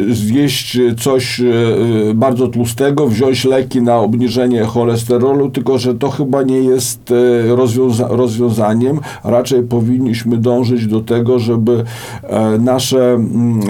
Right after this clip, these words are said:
e, nasza dieta była tak z-, e, skonstruowana, e, abyśmy w sposób naturalny ob-, spróbowali najpierw w sposób naturalny obniżyć, e, poziom, e, e, cholesterolu. Czy jakieś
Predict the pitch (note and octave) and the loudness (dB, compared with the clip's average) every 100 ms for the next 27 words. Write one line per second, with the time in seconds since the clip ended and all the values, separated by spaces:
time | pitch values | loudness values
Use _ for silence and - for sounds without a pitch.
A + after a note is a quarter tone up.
0 | A#2 A2 G#2+ B2 B2+ A#2 G#2 D#3+ E3 G2+ | 0 2 2 0 0 0 0 0 0 0
1 | G#2 A#2 A2 B2+ C3 B2+ B2 A2+ A2 - | 2 0 0 0 -2 0 0 0 0 -2
2 | A#2 A#2 A#2 A#2 G#2+ A2 - A2 A2 G#2 | 0 0 2 0 0 0 0 0 2 0
3 | G#2+ - C3+ A#2+ C3 B2+ A#2+ A2+ G#2 G#2 | -2 -2 -2 -2 0 2 2 2 2 2
4 | G#2+ F3 F3+ - - - - G#2+ A#2+ A#2 | 0 0 -4 -10 -14 -14 -6 0 2 2
5 | E2+ B2 C#3 C#3+ - C3 C3+ D3+ - D3+ | 2 0 0 -4 -2 -2 0 0 0 2
6 | C#3+ A#2+ G#2+ G#2 B2 C#3 - G#2+ A#2 A#2 | 2 2 2 2 2 0 0 0 0 0
7 | B2 A#2 C#3+ C#3+ B2+ B2+ C#3+ A#2+ B2 C#3 | -2 0 0 2 2 2 2 2 0 -2
8 | - - C3 A#2 A2+ B2 B2 C3+ B2+ A2+ | -4 -4 -4 -4 -2 -2 0 0 2 2
9 | G#2 G2+ G#2+ A2 A2 A2+ A#2 F#2+ G#2+ A2 | 0 0 0 0 0 -2 -2 0 0 0
10 | A2+ A#2 G#2+ G#2+ A2 F2 G#2+ G#2+ G2+ G#2 | 0 0 2 0 0 0 0 0 0 0
11 | G#2+ G#2 G#2+ C3 A#2+ A2+ B2+ A2+ G2 F#2+ | 0 0 0 2 2 0 0 2 0 0
12 | - - - - - - B2 B2 D3 D#3+ | -4 -8 -14 -14 -6 -2 0 0 -2 -2
13 | - | -4